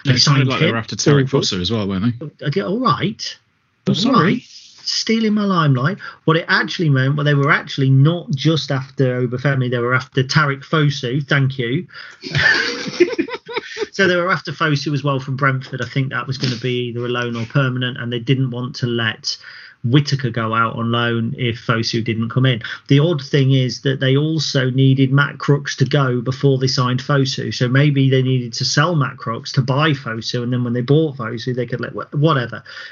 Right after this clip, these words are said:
Speaker 2: Basically, quarter to eleven, um, uh, the plug was pulled. I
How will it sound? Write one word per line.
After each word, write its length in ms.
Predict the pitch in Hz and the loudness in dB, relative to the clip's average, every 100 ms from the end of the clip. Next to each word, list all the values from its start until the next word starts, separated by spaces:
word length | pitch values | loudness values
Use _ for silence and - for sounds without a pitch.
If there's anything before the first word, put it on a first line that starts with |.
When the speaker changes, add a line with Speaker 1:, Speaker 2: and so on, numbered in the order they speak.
| - | -2
Speaker 2:
Basically, 600 | 160 156 139 123 120 113 - - | 2 2 2 -6 -6 -6 -8 -20
quarter 300 | - 175 143 | 0 2 2
to 220 | 117 110 104 | -2 -4 -4
eleven, 580 | 113 117 117 113 117 - | -2 -2 -2 -2 -4 -6
um, 480 | 117 113 113 117 110 | -4 -4 -4 -6 -6
uh, 180 | 113 110 254 - 330 285 285 _ - | -8 -8 -12 -18 -18 -18 -20 _ -2
the 80 | 127 | 0
plug 240 | 131 117 | 0 -2
was 100 | 104 | -6
pulled. 400 | - 110 107 98 - - - | -4 -2 -2 -8 -16 -18 -4
I 160 | 123 | 2